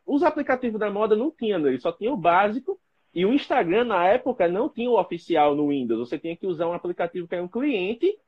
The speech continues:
pra poder entrar. Então, tipo, era o famoso gambiarra, né? Você tinha que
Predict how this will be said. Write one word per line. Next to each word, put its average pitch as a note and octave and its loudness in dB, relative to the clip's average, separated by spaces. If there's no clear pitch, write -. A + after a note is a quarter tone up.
pra F3 2
poder F3+ 4
entrar. G#3+ 2
Então, G3 -4
tipo, - -4
era F#3+ 2
o F#3+ -10
famoso G#3 2
gambiarra, A3+ 2
né? A2 -10
Você - -20
tinha E3+ -10
que G3+ -8